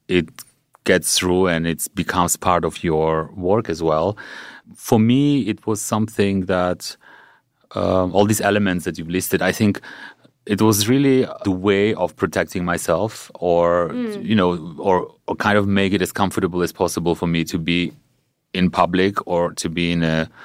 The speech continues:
Speaker 1: to be photographed even, because I hate pictures of myself. So I had to find a solution. It was a
Speaker 2: Yeah.
Speaker 1: very, like, personal, very subjective thing that actually ended up being translated into my aesthetic. But
Speaker 2: Hmm.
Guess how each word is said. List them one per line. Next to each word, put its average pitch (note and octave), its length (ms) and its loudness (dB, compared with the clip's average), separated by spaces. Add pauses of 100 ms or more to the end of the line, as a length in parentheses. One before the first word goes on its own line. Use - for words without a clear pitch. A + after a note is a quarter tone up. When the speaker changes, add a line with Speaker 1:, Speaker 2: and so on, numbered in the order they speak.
(120)
Speaker 1:
to E2+ 100 -4
be E2+ 80 4
photographed F#2+ 580 2
even, E2 200 -4
because D#2+ 240 -6
I E2 80 -2
hate F2 180 0
pictures F2 320 -4
of D#2 100 0
myself. D#2+ 380 0
So E2+ 260 2 (640)
I G2 100 2
had B2 140 2
to - 60 -6
find G2+ 180 2
a F2 40 -2
solution. F2+ 440 -2 (160)
It A#2+ 120 -2
was E3 100 4
a E3 40 6
Speaker 2:
Yeah. C#3+ 60 4 (120)
Speaker 1:
very, A#2 180 2
like, F#2 200 0
personal, F2 540 0
very F#2+ 240 2
subjective E2+ 720 -4 (140)
thing B2 260 4 (480)
that F#2 280 4
actually F#2+ 460 0
ended F2+ 240 0
up E2+ 180 2
being E2 180 -2
translated E2 580 -2
into D#2 200 -4
my D2+ 120 0
aesthetic. D2+ 380 -6 (260)
But F2 260 4
Speaker 2:
Hmm. C#4 180 -4